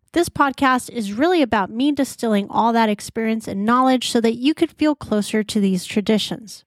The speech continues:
And of course, if you're looking for authentic traditional indigenous healing but don't know where to look,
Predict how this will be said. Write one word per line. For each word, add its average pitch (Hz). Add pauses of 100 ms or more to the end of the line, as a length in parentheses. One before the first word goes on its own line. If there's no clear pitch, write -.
And 262
of 262
course, 294
if 247
you're 285
looking 320
for 247
authentic 247
traditional 208
indigenous 196
healing 320
but 202
don't 233
know 233
where 202
to 208
look, 185